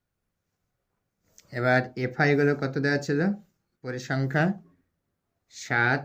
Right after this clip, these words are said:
পাঁচ, ছয়, বারো, আট, দুই। এবার শ্রেণী মধ্যক বের করে নেব। দেখো,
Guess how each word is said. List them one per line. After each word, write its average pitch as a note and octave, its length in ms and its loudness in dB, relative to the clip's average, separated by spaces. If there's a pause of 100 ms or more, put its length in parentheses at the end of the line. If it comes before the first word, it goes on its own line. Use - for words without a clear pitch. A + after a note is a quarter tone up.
(1600)
পাঁচ, A2+ 440 -4 (1300)
ছয়, A#2 500 -2 (580)
বারো, A2+ 600 -4 (1160)
আট, C#3+ 240 0 (500)
দুই। C#3 300 0 (1700)
এবার C3+ 180 -2 (100)
শ্রেণী E3 420 4
মধ্যক D3+ 420 2 (520)
বের C#3+ 180 2
করে C#3 220 0
নেব। C3+ 120 2 (1500)
দেখো, A#2+ 300 -4